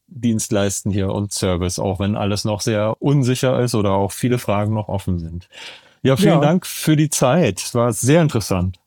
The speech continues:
Speaker 2: Schön, freut mich. Ja, danke für die guten Fragen.
Speaker 1: Ja, <laughs> gerne und alles Gute für die Forschung.
Speaker 2: Dankeschön.
Speaker 1: Tschüss.
Speaker 2: Tschüss, Herr Schröder.
Speaker 1: Mehr über Alzheimer erfahrt ihr im neuen Sonderheft von Bild der Wissenschaft.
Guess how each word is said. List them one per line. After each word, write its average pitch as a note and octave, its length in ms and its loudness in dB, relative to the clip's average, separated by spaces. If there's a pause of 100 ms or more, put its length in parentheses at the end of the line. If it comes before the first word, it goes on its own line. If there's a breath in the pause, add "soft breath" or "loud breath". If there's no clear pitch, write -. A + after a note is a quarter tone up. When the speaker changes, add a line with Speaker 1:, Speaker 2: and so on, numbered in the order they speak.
(680 loud breath)
Speaker 2:
Schön, C4+ 280 2
freut G#3+ 300 0
mich. C#3+ 160 2
Ja, F3 260 2
danke G#3 240 -2
für G3+ 120 0
die F#3 100 0
guten G3+ 240 -2
Fragen. D#3 480 0 (520)
Speaker 1:
Ja, C#3+ 220 2 (140)
<laughs> B2+ 100 -4
gerne C3 380 4
und A2 200 0
alles B2 240 2
Gute B2+ 200 0
für C#3+ 100 2
die C#3+ 80 2
Forschung. D3 440 0 (760 loud breath)
Speaker 2:
Dankeschön. F#3+ 680 0 (320)
Speaker 1:
Tschüss. E3 400 2 (720)
Speaker 2:
Tschüss, G3+ 180 0
Herr G3 100 2
Schröder. E3+ 480 0 (1000 loud breath)
Speaker 1:
Mehr B2+ 200 4
über G2 240 0
Alzheimer B2 540 0
erfahrt A#2+ 360 0
ihr A#2+ 80 2
im A2+ 140 2
neuen G2+ 260 0
Sonderheft G2+ 800 -2
von F#2 240 -2
Bild F2 240 -2
der E2+ 120 -4
Wissenschaft. G#2+ 680 -4